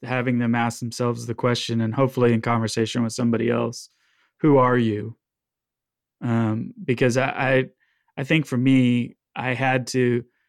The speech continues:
come to the, come to the position that I had to answer that question as I am ultimately a child of God.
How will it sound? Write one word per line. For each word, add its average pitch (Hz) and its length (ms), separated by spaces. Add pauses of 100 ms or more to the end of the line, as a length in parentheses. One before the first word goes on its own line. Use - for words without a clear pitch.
(180)
come 156 220
to 143 80
the, 123 320 (140)
come 151 160
to 143 60
the 127 80
position 120 720
that 113 240 (560)
I 131 260
had 135 280
to - 80
answer 135 300
that 117 180
question 120 400
as 113 140
I 113 200
am 117 140
ultimately 120 600
a 110 60
child 113 420
of 113 140
God. 107 360